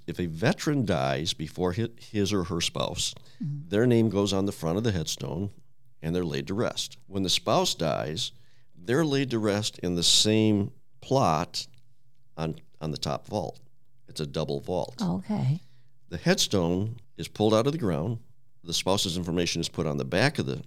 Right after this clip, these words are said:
Speaker 1: headstone and then put back in. Now, if the spouse dies first, her information, <laughs> I keep doing it, their information,
Speaker 2: There you go. Could
Speaker 1: 'cause
Speaker 2: be
Speaker 1: we
Speaker 2: a
Speaker 1: have a lot of lady
Speaker 2: Sure.
Speaker 1: vets out there.
Speaker 2: Absolutely.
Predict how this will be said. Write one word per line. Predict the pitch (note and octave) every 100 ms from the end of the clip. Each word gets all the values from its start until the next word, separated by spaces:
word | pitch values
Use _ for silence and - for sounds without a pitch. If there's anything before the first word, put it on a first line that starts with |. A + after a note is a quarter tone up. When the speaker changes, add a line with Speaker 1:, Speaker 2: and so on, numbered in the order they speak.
| -
Speaker 1:
headstone | D2+ C2+ - B1+ D2+ B2 - - - -
and | G#2
then | G2
put | F2+
back | E2+ E2
in. | G2+ E2+ - - -
Now, | F#2+
if | G#2
the | -
spouse | - - C3+ C4
dies | - E2 C2+
first, | - D2 G#1+ G#2 - - - - - - - -
her | G3
information, | C3 G#2+ F2+ D2 D2 E2 G2+ G2+ - -
<laughs> | - - -
I |
keep | - - -
doing | G2 C#2+
it, | - - - - F2+
their | G#2 C#3 C#3
information, | F2 - D#2+ - -
Speaker 2:
There |
you | G3
go. | - -
Could |
Speaker 1:
'cause | - -
Speaker 2:
be |
Speaker 1:
we | A#2
Speaker 2:
a |
Speaker 1:
have | A#2
a | G2
lot | F#2 F#2 G2 G#2+
of | G2+
lady | G2 G#2+
Speaker 2:
Sure. | A2+ A2+
Speaker 1:
vets | A#3 -
out | - -
there. | D#3+ C#2+
Speaker 2:
Absolutely. | D3 D#3+ - G3 C#4+ C4+ C3